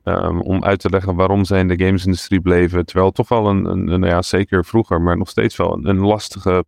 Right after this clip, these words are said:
eh, industrie kan zijn voor, voor vrouwen. En, ehm, de originele oprichters daarvan, die hebben op een gegeven moment gezegd van: "Oké, we hebben nu wel heel veel vrouwen, eh, op dit panel gehad die echt hele interessante verhalen hebben verteld. Maar we willen eigenlijk dat dit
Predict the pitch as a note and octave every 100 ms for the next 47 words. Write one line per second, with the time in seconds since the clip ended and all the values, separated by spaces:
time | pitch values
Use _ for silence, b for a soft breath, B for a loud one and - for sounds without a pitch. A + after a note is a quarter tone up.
0 | - F2+ F2 E2+ F#2 - G2 F#2+ F#2 F2
1 | F2 F2 - E2+ - - - F2 F2 E2+
2 | G#2 A#2+ _ _ G#2 G2+ F#2+ F2+ F2+ F#2
3 | B1+ D#2 G#2+ F2 G#2 G#2 G#2 G#2+ G2+ F#2+
4 | - A2 A2+ - G2+ G2 F2+ F#2 F#2 F#2
5 | F#2 F#2+ F#2+ F#2 G2+ G2 G2 - F#2+ F#2
6 | - F#2+ F#2 E2+ F2+ F#2 F#2+ G2+ G2 F#2
7 | F2+ F#2 _ _ _ _ _ _ - A#2
8 | A2 G#2 F#2 G2+ G2 F#2 E2 G2+ _ _
9 | - F2 F2 E2+ G2 - F2+ F#2 F#2+ F2+
10 | F#2 F2 E2+ - F3 F#2+ - G#2 A2+ G#2+
11 | - G2 F2+ F#2 F#2+ F2+ F2 - F#2 F2+
12 | E2+ F#2 F#2+ G2 G2 C2+ G#2 A2 A2 G2+
13 | G2